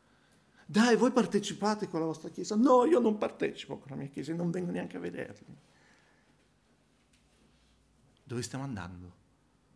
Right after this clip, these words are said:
Dove stiamo andando? E la scrittura, il, eh, tit-,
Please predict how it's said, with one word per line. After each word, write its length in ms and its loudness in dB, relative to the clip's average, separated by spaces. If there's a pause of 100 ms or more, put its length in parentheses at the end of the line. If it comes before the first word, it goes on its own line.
(120)
Dove 160 -14
stiamo 240 -18
andando? 300 -16 (400)
E 100 2
la 140 8
scrittura, 680 2 (120)
il, 200 -2
eh, 480 6
tit-, 240 -4